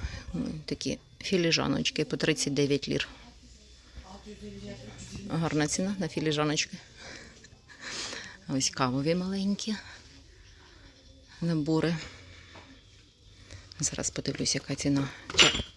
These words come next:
чашка з блюдечком, хоч би не розбить. Так. Ага, сімсот лір.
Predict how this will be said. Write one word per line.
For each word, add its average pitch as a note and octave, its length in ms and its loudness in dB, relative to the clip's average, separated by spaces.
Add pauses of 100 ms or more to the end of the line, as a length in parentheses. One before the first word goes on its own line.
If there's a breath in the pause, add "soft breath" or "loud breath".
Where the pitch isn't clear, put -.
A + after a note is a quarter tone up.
(100)
чашка - 380 0
з C#3+ 60 -2
блюдечком, C#3 600 -2
хоч C#3 80 -4
би C#3 160 -4
не C#3+ 80 2
розбить. C#3+ 380 0 (1300 loud breath)
Так. C#3 300 -10 (920 loud breath)
Ага, C#3+ 380 -4
сімсот - 520 0
лір. C3+ 200 -4